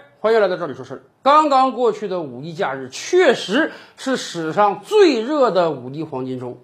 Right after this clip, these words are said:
相信大家在各种各样的新闻报道中都看到了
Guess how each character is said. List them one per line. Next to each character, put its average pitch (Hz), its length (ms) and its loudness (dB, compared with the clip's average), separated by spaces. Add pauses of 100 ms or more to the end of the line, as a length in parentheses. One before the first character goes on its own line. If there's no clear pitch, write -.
(340)
相 330 280 2
信 277 200 2
大 247 100 4
家 233 120 0
在 226 100 -2
各 403 300 2
种 247 220 -2
各 294 60 -2
样 285 160 0
的 247 100 0
新 285 240 -6
闻 269 140 -2
报 269 120 2
道 202 120 2
中 233 180 0 (260)
都 294 200 -2
看 381 400 4
到 277 140 6
了 - 320 0